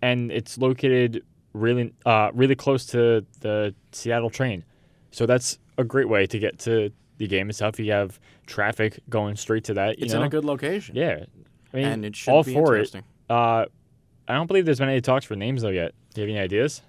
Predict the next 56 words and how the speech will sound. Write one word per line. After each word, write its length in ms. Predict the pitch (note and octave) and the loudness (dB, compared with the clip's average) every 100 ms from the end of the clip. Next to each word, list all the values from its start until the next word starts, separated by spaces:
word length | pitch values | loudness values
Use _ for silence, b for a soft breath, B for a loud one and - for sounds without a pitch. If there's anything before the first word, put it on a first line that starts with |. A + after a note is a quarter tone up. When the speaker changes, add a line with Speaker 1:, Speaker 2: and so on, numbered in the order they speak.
| - | -2
Speaker 2:
Um, 340 | C#3+ D3+ D3+ | 0 0 -2
the 80 | C#3 | -4
one 320 | C3 E3+ G#3+ | -2 -2 -2
name 180 | G3 F#3 | -4 -2
that 120 | D3+ | -2
I 80 | C3 | -4
heard 220 | B2+ B2+ | -4 -4
was 100 | A#2+ | -6
getting 200 | A#2+ G#2+ | -6 -10
tossed 320 | G2+ G#2+ G#2+ A#2 | -10 -10 -10 -8
around 200 | G#2+ G#2+ | -8 -8
over 120 | G2+ | -10
the 60 | |
summer 260 | F#2+ G#2 A2+ | -12 -10 -8
last 280 | A#2+ A#2+ B2 | -6 -8 -6
year 120 | B2 | -6
when 120 | G#2+ G#2 | -6 -8
they 120 | G2 | -12
were, 360 | G2+ G#2 G2+ G2 | -12 -10 -12 -12
when 120 | A2+ | -10
they, 300 | A2 G#2+ G#2+ - | -8 -8 -10 -8
when 240 | A#2+ A#2+ | -6 -4
the 140 | A#2+ | -4
N 80 | B2 | -6
H 140 | B2 B2+ | -8 -6
L 80 | A2 | -8
kinda 300 | - G#2+ G#2+ | -8 -10 -10
said 320 | - G2+ G2+ | -10 -12 -12
that 100 | F#2 | -16
we're 100 | G2 | -16
gonna 160 | G#2 F2 | -16 -16
give 160 | F#2 G#2 | -16 -18
it 60 | |
to 100 | - | -14
you 60 | G#2+ | -12
no 60 | F#2 | -12
matter 180 | F2 | -16
what, 280 | D#2 F2+ A#2 _ b b b b b | -14 -12 -12 _ b b b b b
was 380 | A2 A#2 A2+ G#2 | -6 -4 -6 -8
that 180 | G#2 | -10
they 100 | G#2 | -10
wanted 440 | F#2+ G2 G2+ G#2+ A2 | -10 -10 -10 -10 -12
to 100 | G#2 | -10
do 180 | A2 G2+ | -10 -10
the 100 | G#2 | -12
Totems. 800 | - G2+ A2+ C#3+ E3 E3 - - b b b b b | -14 -10 -8 -8 -8 -12 -16 -20 b b b b b
Speaker 1:
The 140 | - - _ | -18 -18 _
Totems? 460 | - D3 A#2 F2+ - - | -10 -8 -8 -10 -12 -6
Speaker 2:
I'm 240 | C3+ E3+ | -4 -2
not 260 | F#3+ F#3 E3 | -2 -2 -2
a 40 | |
huge 340 | C3+ C3+ C3 | -4 -8 -8
fan 300 | - A2+ A2 | -10 -10 -8
of 60 | A2+ | -6
that 240 | A#2 B2 B2 | -6 -6 -6
name. 480 | C3 C#3+ E3 F3+ | -8 -6 -10 -14